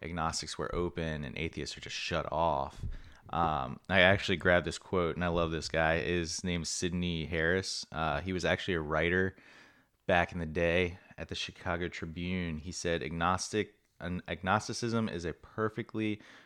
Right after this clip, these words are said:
respectable and tenable philosophical position." It is not dogmatic and makes no pronouncements about the ultimate truths of the universe. It remains open to evidence and persuasion, lacking faith.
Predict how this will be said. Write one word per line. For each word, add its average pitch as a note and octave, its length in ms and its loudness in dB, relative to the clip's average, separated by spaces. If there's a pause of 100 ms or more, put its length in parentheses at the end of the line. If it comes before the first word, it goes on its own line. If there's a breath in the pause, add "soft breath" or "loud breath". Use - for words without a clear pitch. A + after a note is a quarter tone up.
respectable F2 1080 2 (340 loud breath)
and F2+ 200 -2 (120)
tenable D#2+ 840 0
philosophical F#2+ 800 6
position." E2+ 680 -2 (300 soft breath)
It F2 80 -2
is E2 140 -2
not F2+ 280 6
dogmatic G2 680 4 (180)
and D#2+ 240 -4
makes E2+ 260 -2
no F2+ 460 0
pronouncements F#2 880 -2 (200)
about F#2 380 4
the - 140 2
ultimate F#2 400 0
truths - 480 -4
of D#2+ 140 -2
the E2 60 -4
universe. - 680 -6
It E2 140 -6
remains F2 400 -2
open G#2 340 2
to - 180 -4
evidence E2+ 640 0
and E2 160 -8
persuasion, D#2+ 680 -6 (360 loud breath)
lacking E2 460 2
faith. - 400 -10